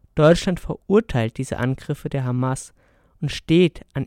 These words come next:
Israels Seite.“ Und am neunten Oktober: „Israel hat jedes Recht, sich und seine Bürgerinnen und Bürger zu verteidigen und zu schützen. In diesen dunklen Stunden stehen Deutschland und Frankreich ganz fest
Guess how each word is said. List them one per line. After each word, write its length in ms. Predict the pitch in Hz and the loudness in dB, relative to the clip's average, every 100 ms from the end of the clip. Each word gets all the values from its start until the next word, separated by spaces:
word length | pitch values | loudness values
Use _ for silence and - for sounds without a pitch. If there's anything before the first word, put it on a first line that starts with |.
| _ | _
Israels 720 | 175 175 - 123 107 107 - | -4 -4 -4 -4 -4 -4 -8
Seite.“ 480 | - 139 151 - - _ _ _ _ _ _ _ _ _ _ _ _ _ - | -4 -4 -4 -8 -14 _ _ _ _ _ _ _ _ _ _ _ _ _ -4
Und 80 | |
am 80 | 131 | 0
neunten 260 | 120 120 120 | 0 -2 -2
Oktober: 640 | 120 - 139 139 139 156 - _ _ _ _ | -6 -2 -2 0 -2 -2 -8 _ _ _ _
„Israel 440 | 143 131 - 139 143 | 0 0 4 6 6
hat 160 | 139 | 4
jedes 300 | 151 151 - | 4 2 2
Recht, 420 | 143 113 - - - _ _ _ _ | 0 0 -4 -18 -20 _ _ _ _
sich 480 | - - 165 220 - - | -14 0 2 2 -4 -4
und 100 | 147 | 0
seine 280 | 139 139 135 | 2 2 2
Bürgerinnen 600 | - 156 160 151 151 143 | 0 2 4 4 4 2
und 160 | 135 131 | 0 0
Bürger 360 | 135 135 139 | 0 2 -2
zu 140 | - - | -2 -4
verteidigen 720 | 143 - 110 104 - - - _ _ _ | -4 0 -2 -2 -8 -10 -12 _ _ _
und 80 | - | -8
zu 80 | 143 | -4
schützen. 480 | - - - - - _ _ _ _ _ _ _ _ _ | 0 -2 -2 -10 -12 _ _ _ _ _ _ _ _ _
In 140 | 147 139 | -4 0
diesen 420 | 170 180 180 156 | 2 2 2 2
dunklen 380 | 156 165 - 156 | 4 2 0 -4
Stunden 560 | - 156 139 120 101 131 | -2 0 0 0 -6 -8
stehen 340 | - 120 117 | -8 -4 0
Deutschland 440 | 131 131 - 160 151 | 6 4 4 -2 -2
und 100 | 143 | -4
Frankreich 760 | - 123 131 - - - - - | -2 -2 -2 -8 -12 -14 -16 -4
ganz 240 | 131 - | -2 -2
fest 400 | - - - - | -4 -6 -6 -20